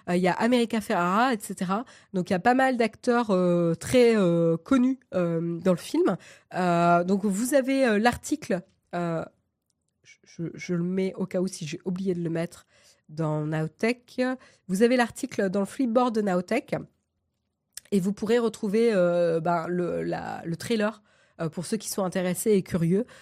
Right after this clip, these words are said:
Euh, mais voilà, je, je vais pas, euh, m'attarder dessus. Mais, euh, voilà, moi j'étais un peu curieuse. Je sais pas si j'irai au cinéma le voir,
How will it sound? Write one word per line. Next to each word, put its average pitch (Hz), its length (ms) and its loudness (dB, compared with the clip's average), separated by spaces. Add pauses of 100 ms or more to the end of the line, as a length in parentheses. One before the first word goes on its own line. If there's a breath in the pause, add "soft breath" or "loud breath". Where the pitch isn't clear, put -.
(200 loud breath)
Euh, 160 320 0
mais 185 160 2
voilà, 175 400 0
je, 180 180 -10
je - 160 -10
vais 160 80 -2
pas, 190 280 0
euh, 170 40 0
m'attarder 190 500 -2
dessus. 185 600 -2 (320 loud breath)
Mais, 185 260 2
euh, 175 420 4
voilà, 214 300 6
moi 240 140 4
j'étais 208 200 2
un 208 140 4
peu 262 160 -2
curieuse. 226 500 2
Je - 60 -6
sais - 80 -2
pas 294 120 2
si 226 180 -2
j'irai 226 200 0
au 220 140 0
cinéma 226 500 -2
le 202 120 0
voir, 208 560 2